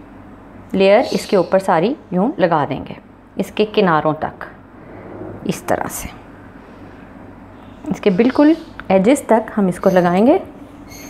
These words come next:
इसके ऊपर हम ये जो हमने मसाला mix करके रखा था सारा, वो sprinkle करेंगे।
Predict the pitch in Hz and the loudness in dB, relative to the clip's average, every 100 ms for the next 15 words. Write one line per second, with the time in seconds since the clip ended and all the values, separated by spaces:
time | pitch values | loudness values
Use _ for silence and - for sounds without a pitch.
0 | - - - - - - - - - - | -16 -16 -16 -20 -20 -20 -20 -20 -20 -20
1 | - - - - - - - - - - | -20 -20 -20 -20 -20 -20 -20 -20 -20 -20
2 | - - - 214 - 285 269 269 302 - | -20 -14 -6 -6 0 0 2 2 2 0
3 | - 208 208 302 - - - - - 202 | -4 -2 0 -2 -4 -20 -20 -18 -4 -2
4 | 226 214 196 208 202 196 190 233 294 269 | 0 0 0 0 -2 0 0 2 2 0
5 | - 190 180 185 185 - 190 233 330 - | -2 -2 0 -2 -2 -4 0 0 -2 -12
6 | - - - - 185 180 180 190 - 269 | -20 -20 -14 -2 0 2 0 -2 0 2
7 | 262 277 277 285 294 330 | 4 4 4 4 4 4